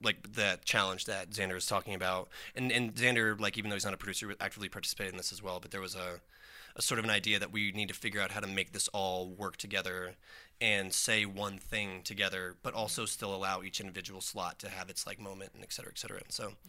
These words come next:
that's really what the experience was like. And, uh, I love all my fellow producer segments. Your guys' stuff is sick, and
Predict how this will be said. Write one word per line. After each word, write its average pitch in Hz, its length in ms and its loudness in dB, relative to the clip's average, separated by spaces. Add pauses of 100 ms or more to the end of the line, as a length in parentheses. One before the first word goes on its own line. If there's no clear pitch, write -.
(200)
that's 117 200 2
really 127 120 4
what 104 140 2
the 110 80 -2
experience 95 360 -2
was 104 140 -8
like. 95 260 0
And, 92 220 -8 (800)
uh, 92 280 0 (120)
I 123 200 6
love 113 460 4
all 95 300 2 (100)
my 104 160 2
fellow 95 240 0
producer 92 320 -2
segments. 92 440 0
Your 101 100 -4
guys' 101 200 4
stuff - 340 -2
is 98 80 -4
sick, 95 340 2
and 87 240 -10